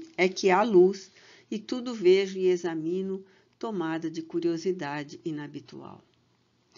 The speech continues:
Curvada à beira do leito, volto a examinar meu próprio corpo, que insiste em me atrair.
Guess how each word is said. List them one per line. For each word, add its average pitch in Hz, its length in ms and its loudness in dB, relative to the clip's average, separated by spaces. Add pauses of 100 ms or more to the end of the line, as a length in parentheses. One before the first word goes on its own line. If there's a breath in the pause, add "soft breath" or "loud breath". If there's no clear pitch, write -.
(440 soft breath)
Curvada 170 640 2
à - 20 -6
beira 151 340 -4
do 156 140 -10
leito, 196 540 -2 (100)
volto 190 400 -2
a 185 60 0
examinar 170 720 0
meu 170 180 0
próprio 226 460 -6
corpo, 165 580 -4 (200)
que - 120 -10
insiste 180 760 -8
em 156 120 -4
me 147 140 -6
atrair. 135 560 -12